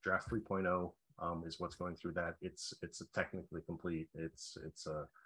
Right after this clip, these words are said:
a great improvement over the initial effort by dot three to define some improvements on the timestamping accuracy. And if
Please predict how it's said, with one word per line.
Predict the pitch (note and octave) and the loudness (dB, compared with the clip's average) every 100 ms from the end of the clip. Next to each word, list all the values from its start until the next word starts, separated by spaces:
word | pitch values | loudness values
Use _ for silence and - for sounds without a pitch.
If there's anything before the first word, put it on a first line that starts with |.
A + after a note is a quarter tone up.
| - _ | -20 _
a | E2 | -4
great | D#2 G2 G2 | 4 6 4
improvement | E2+ - F#2 F2 E2 | -2 0 2 2 0
over | E2+ E2 D#2+ D#2+ | -2 -2 -2 -2
the | D#2+ | 0
initial | E2 A#2+ - F#2 E2 | 4 4 4 0 0
effort | D#2 D2+ - _ _ _ - | 0 -2 -4 _ _ _ -2
by | D#2+ D2+ - | 0 0 0
dot | E2 D#2 - | 0 0 -2
three | E2+ D#2+ D2+ - | -4 -4 -4 -4
to | D#2+ D2+ - | -4 -4 -6
define | - - E2 D#2+ D2+ | -6 -4 -2 -2 -4
some | - F2+ D#2+ | -4 -2 -2
improvements | D#2 E2 D2+ D2+ - | -2 -4 -4 -4 -6
on | - D#2 D2+ C#2 | -4 -4 -4 -6
the | |
timestamping | D#2 E2 D#2+ - E2 D#2+ D2+ | -4 -4 -2 -4 -4 -2 -4
accuracy. | D#2 - D#2+ - D#2 D2+ - - - - | -4 -4 -4 -2 -4 -6 -10 -18 -6 2
And | G#2 - | 4 6
if | D#3+ | 4